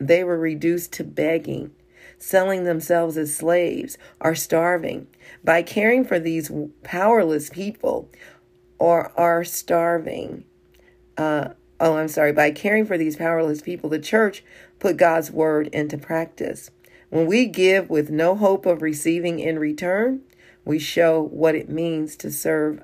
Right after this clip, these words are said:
others. So you don't expect payback. <laughs> "Yeah, I'll do this for you, but I'm gonna make sure that when I'm in need, I'm gonna remind you what I did for you."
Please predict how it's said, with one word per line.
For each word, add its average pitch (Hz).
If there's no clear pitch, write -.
others. -
So 160
you 160
don't 196
expect 180
payback. 165
<laughs> -
"Yeah, 180
I'll 202
do 190
this 180
for 175
you, 165
but 151
I'm 175
gonna 170
make 170
sure 175
that 160
when 156
I'm 233
in 196
need, 175
I'm 190
gonna 208
remind 170
you 185
what 180
I 180
did 175
for 170
you." 156